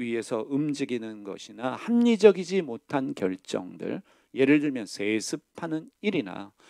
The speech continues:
너무나 많은 돈들을 사회를 위해 쓰는 것이 아니라 자기들을 위해 사용하고 있는 모습들, 특별히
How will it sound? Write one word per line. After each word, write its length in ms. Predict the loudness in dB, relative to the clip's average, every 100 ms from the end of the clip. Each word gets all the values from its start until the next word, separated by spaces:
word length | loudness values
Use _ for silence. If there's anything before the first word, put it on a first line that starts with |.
| -20 -20 -14
너무나 320 | 2 4 4 0
많은 720 | -2 -4 0 4 6 4 0
돈들을 1040 | -2 -2 -4 0 2 4 10 10 10 6 -6 _ _ _ _ _ _ _
사회를 560 | -8 6 10 12 10 4
위해 140 | 0
쓰는 360 | -2 -8 -8 -6
것이 280 | -8 -8
아니라 540 | -14 -14 -2 0 0 -2 _ _
자기들을 640 | -4 -2 4 6 6 4
위해 180 | 0 -6
사용하고 560 | -2 0 0 0 -4 -6
있는 260 | -6 -8
모습들, 760 | 2 4 4 0 -8 -8 -8 -10 _ _ _ _
특별히 580 | -2 0 4 4 4